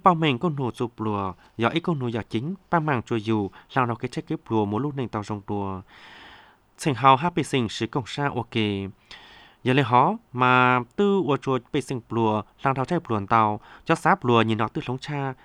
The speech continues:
thông tình tư mua ít bùa cho cháu gì, gì vàng chế xong tới thó tờ, thao cháu gì vàng chế lùa. Cha khi ua rong đô có nụ chụp lùa chế trù hốt sĩ dù nó tình em bái tư ua tró cho ký chùa sinh chùa chế hào,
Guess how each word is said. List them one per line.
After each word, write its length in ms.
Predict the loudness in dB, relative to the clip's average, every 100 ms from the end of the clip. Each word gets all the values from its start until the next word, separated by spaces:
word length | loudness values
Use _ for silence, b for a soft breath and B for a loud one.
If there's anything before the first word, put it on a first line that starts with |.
| b
thông 140 | -4
tình 240 | 0 0 0
tư 140 | -4
mua 160 | -4 -4
ít 140 | -6 -8
bùa 180 | -4 -4
cho 120 | -4
cháu 180 | -6 -6
gì, 400 | -6 -2 -2 -2 -6 b b
gì 160 | 0 0
vàng 160 | 0 -4
chế 220 | -2 -2
xong 240 | -2 -4 -2
tới 200 | -6 -8
thó 160 | -6 -8 -4
tờ, 280 | -2 0 0 -4
thao 220 | -4 -2
cháu 180 | -2 -4
gì 160 | -4 -4
vàng 140 | -4
chế 160 | -6 -8 -6
lùa. 400 | -4 -4 -6 -10 -16 B B B B B
Cha 200 | 2 2
khi 160 | 2 2
ua 100 | 4
rong 180 | 2 0
đô 120 | 0
có 120 | 0
nụ 140 | 0
chụp 280 | 0 -4 -2
lùa 140 | 0 0
chế 140 | -2 -2
trù 80 | -4
hốt 140 | -4
sĩ 200 | -2 -2 -2
dù 160 | -4 -4
nó 180 | -4
tình 320 | -4 -4 -4 -4
em 180 | -8 -6
bái 220 | -6 -6
tư 200 | -4 -2
ua 80 | -2 -4
tró 80 |
cho 180 | -6 -6 -6
ký 180 | -6 -6
chùa 120 | -6 -8
sinh 160 | -8 -8
chùa 80 | -6
chế 180 | -8 -8
hào, 320 | -4 -2